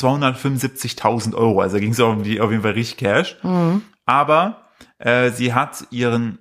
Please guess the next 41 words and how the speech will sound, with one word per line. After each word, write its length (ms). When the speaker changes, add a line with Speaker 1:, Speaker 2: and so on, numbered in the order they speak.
Speaker 1:
Gewinn 460
abseits 480
der 100
Kameras 540
zurückgegeben 880
und 180
erklärte 560
dort 340
auf 240
Twitter, 560
„Was 220
für 80
ein 100
ehrlicher 400
Mann. 340
Er 100
hat 180
mich 160
in 80
die 120
Enge 200
getrieben, 460
mich 180
bedroht. 540
Wenn 100
er 80
die 100
Dreistigkeit 680
besitzt, 300
mir 120
vor 160
der 100
Kamera 340
den 120
Todesblick 480
zuzuwerfen, 500
dann 100
kann 140
man 140
sich 160
vorstellen, 580